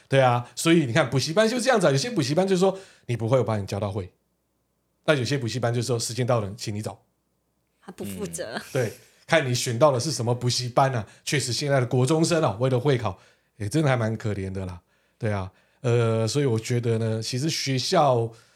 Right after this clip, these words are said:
Speaker 1: 如果学校教得好，需要补习班吗？你们觉得？
Speaker 3: 其实我觉得不用，尤其从以前到现在，每次都会那种访问，不，不论是，呃，国中生或是那种高中生考很好的，
Speaker 1: 嗯。
Speaker 3: 他们在访问那种满分的人，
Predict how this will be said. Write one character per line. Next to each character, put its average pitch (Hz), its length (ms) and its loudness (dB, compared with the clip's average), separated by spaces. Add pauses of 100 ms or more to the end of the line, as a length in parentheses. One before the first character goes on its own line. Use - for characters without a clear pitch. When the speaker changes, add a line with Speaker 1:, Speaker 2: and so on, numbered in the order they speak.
(200)
Speaker 1:
如 247 160 0
果 233 160 8
学 151 340 -2
校 151 240 4
教 156 240 2
得 156 100 2
好， 110 220 -6
需 143 340 -4
要 156 160 2
补 113 140 -6
习 107 160 -6
班 123 160 2
吗？ 127 160 0
你 107 60 -6
们 107 100 -4
觉 113 140 -2
得？ 107 180 -4 (220)
Speaker 3:
其 - 120 -10
实 117 120 -4
我 117 100 -2
觉 98 120 -8
得 95 60 -8
不 87 140 -16
用， 87 300 -12 (360)
尤 131 160 0
其 131 520 -4
从 117 320 -6
以 120 80 -10
前 113 180 -6
到 131 140 0
现 131 160 -4
在， - 40 -2
每 98 140 -8
次 120 240 -10
都 113 180 -4
会 117 200 -2
那 110 100 -6
种 98 140 -6
访 87 240 -8
问， 98 160 -8
不， 98 160 -12
不 - 160 -12
论 123 120 -4
是， 127 140 -10 (420)
呃， 95 160 -4
国 107 220 0
中 123 220 -4
生 117 220 -4
或 120 120 0
是 120 100 -8
那 117 120 -8
种 92 120 -10
高 110 200 2
中 113 180 -6
生 104 180 -8
考 104 200 0
很 104 180 -8
好 85 240 -2
的， 73 240 -14
Speaker 1:
嗯。 131 100 0
Speaker 3:
他 131 60 2
们 113 60 0
在 160 80 4
访 104 200 0
问 120 120 -4
那 113 40 -4
种 101 80 -6
满 101 240 -4
分 120 180 0
的 107 120 -2
人， 90 260 -14